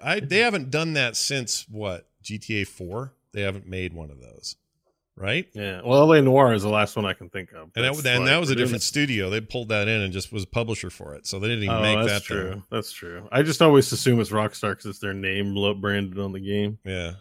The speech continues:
Speaker 1: and maybe they could
Speaker 2: Mm-hmm.
Speaker 1: publish something small. I don't know, but my guess is they now have two methods of printing money. One is called G T A, the other is called Red Dead, and I think they just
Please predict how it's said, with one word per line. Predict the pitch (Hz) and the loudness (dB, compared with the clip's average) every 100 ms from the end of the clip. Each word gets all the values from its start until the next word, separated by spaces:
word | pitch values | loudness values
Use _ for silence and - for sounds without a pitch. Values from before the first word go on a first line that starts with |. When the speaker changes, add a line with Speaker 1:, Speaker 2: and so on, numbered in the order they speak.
| _ - | _ -10
Speaker 1:
and | 120 | -4
maybe | 143 160 | -2 -2
they | 143 139 | 0 -2
could | 135 107 | -2 -4
Speaker 2:
Mm-hmm. | |
Speaker 1:
publish | 107 104 - | -2 -2 -2
something | 92 95 87 | -4 -4 -6
small. | - 92 90 90 | -6 -4 -4 -4
I | 110 | -4
don't | 104 | -2
know, | 98 95 | -2 -4
but | 90 98 101 | -2 -4 -4
my | 110 117 | -2 -2
guess | 123 110 - | 0 0 0
is | 107 98 92 - - _ _ _ _ _ _ | 0 -2 -2 -6 -10 _ _ _ _ _ _
they | 107 127 | -2 0
now | 131 127 | 2 2
have | 123 104 | 0 0
two | 139 | -2
methods | 123 113 - 101 | 0 0 0 -4
of | 98 | -6
printing | - 104 98 92 | -6 -8 -6 -6
money. | 90 85 80 | -6 -6 -10
One | 92 101 | -10 -8
is | - | -8
called | 107 98 | -6 -6
G | 98 | -6
T | 92 98 92 | -6 -2 -2
A, | 92 | 0
the | 90 | -2
other | 92 90 90 | -4 -6 -8
is | 87 | -8
called | - 90 87 85 | -6 -4 -4 -8
Red | 90 85 80 | -6 -6 -6
Dead, | 78 76 | -12 -12
and | - 87 | -14 -14
I | |
think | 82 92 - | -14 -14 -8
they | 87 | -8
just | 78 87 - | -6 -8 -8